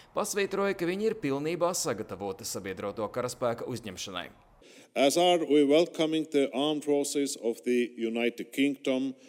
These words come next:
Speaker 2: France and Denmark. We will arrive to Estonia in the coming days. Estonia has and will always do its parts in the alliance.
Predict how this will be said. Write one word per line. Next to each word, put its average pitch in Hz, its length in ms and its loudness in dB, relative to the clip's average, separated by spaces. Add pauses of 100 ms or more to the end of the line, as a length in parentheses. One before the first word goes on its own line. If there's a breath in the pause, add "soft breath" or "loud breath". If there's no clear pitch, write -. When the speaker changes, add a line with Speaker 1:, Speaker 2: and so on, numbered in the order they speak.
(160 soft breath)
Speaker 2:
France 120 640 -2
and 107 460 -6 (180)
Denmark. 120 480 0 (560 loud breath)
We 143 160 10
will 156 240 10
arrive 143 480 8
to 135 160 6
Estonia 143 840 4
in 120 160 -2
the 117 100 2
coming 127 560 -2 (460 soft breath)
days. 104 520 6 (140)
Estonia 175 720 4
has 139 460 2 (260 loud breath)
and 120 240 -2
will 143 280 4 (100)
always 123 640 6
do 113 340 4
its - 260 -2
parts 117 580 0 (320 soft breath)
in 117 240 -2
the 120 360 2
alliance. 117 840 2